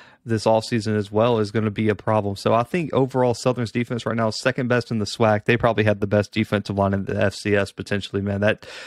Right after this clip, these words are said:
that D line is gonna be different. And if it all clicks together, eh, this division is Southern's to lose, in my opinion.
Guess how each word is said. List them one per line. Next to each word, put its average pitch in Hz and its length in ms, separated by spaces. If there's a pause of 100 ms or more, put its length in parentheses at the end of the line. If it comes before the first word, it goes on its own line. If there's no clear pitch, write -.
(140)
that 123 180
D 117 100
line 107 260
is 101 120
gonna 107 180
be 104 160
different. 104 420
And 104 80
if 101 140
it 117 60
all 135 160
clicks - 340
together, 139 500 (840)
eh, 104 180
this 123 300
division 113 500
is 104 160
Southern's 107 380
to - 100
lose, 104 320
in 101 80
my 98 140
opinion. - 420